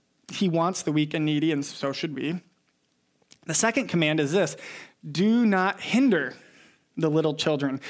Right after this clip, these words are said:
Do not, do not make it difficult for the children to come to me.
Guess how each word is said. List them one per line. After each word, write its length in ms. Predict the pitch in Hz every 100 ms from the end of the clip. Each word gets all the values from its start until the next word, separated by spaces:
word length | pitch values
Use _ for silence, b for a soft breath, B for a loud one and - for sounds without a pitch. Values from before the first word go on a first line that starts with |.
| B -
Do 100 | 220
not, 220 | 254 - B
do 100 | -
not 160 | 208 262
make 220 | 240 233
it 220 | 220 165
difficult 640 | 147 214 220 - 160 156 156
for 140 | 180
the 80 | 170
children 380 | - 170 170 175
to 80 | 170
come 360 | - 190 233
to 140 | 226 170
me. 240 | 139 113